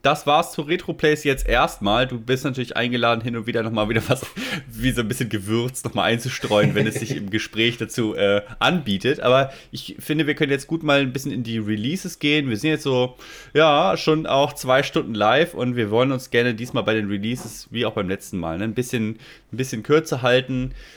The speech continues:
Vielleicht haben wir auch zu den ein oder anderen Sachen schon was gesagt.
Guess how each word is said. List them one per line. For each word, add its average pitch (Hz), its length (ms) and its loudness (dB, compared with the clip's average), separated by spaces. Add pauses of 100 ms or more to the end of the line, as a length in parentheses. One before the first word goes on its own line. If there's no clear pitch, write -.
(200)
Vielleicht 120 220 0
haben 131 160 2
wir 123 160 4
auch 113 100 0
zu - 160 -8
den 110 140 -2
ein 113 160 2
oder 110 80 0
anderen 107 220 -2
Sachen 110 200 -4
schon 104 240 -4
was 101 240 0
gesagt. 98 720 0